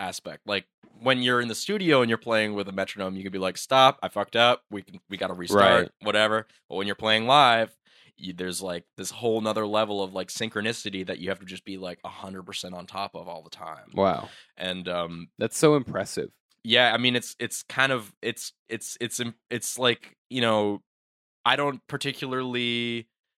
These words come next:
Speaker 1: enjoy playing it, like, with, along with a metronome
Speaker 2: <laughs>
Speaker 1: because of that kind of, like, plugged
Speaker 2: Yeah.
Speaker 1: in aspect to it.
Speaker 2: So
Speaker 1: You're
Speaker 2: what's
Speaker 1: kind
Speaker 2: the
Speaker 1: of
Speaker 2: alternative?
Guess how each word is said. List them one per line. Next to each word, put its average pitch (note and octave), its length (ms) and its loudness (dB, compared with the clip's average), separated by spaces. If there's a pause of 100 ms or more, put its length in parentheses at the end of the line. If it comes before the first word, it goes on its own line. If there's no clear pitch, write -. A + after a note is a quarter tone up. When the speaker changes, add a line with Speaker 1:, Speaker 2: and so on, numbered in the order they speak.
(140)
Speaker 1:
enjoy A2 560 0
playing C3 460 0
it, D#3 280 -2
like, B2+ 320 4 (180)
with, G#3+ 200 6
along D3+ 340 8
with D#3+ 100 4
a E3+ 80 8
metronome D#3+ 440 4
Speaker 2:
<laughs> - 0 -
Speaker 1:
because A2 480 0
of C3 160 0
that C#3+ 240 4
kind D3 160 -2
of, C#3+ 80 -2
like, B2+ 160 -2
plugged A2 360 4
Speaker 2:
Yeah. G2 220 8
Speaker 1:
in B2+ 380 -2
aspect C3+ 500 -4
to D3+ 140 -4
it. D3+ 140 -4
Speaker 2:
So - 20 -8
Speaker 1:
You're A2+ 80 2
Speaker 2:
what's D#3 100 8
Speaker 1:
kind B2 120 2
Speaker 2:
the D3+ 40 8
Speaker 1:
of C3+ 40 10
Speaker 2:
alternative? B2 640 2